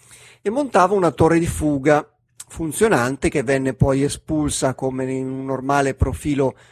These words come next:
di volo che ci sarebbe stato per le missioni umane, per testare anche in questo caso la, eh, la torre di fuga.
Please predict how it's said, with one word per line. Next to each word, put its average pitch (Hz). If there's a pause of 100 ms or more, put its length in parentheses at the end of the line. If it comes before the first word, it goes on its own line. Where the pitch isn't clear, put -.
(120)
di 139
volo 135
che 139
ci -
sarebbe 135
stato 139
per 135
le 127
missioni 131
umane, 147
per 135 (320)
testare 139
anche 135
in 131
questo 131
caso 131
la, 127 (580)
eh, 123
la 127
torre 139
di 135
fuga. 120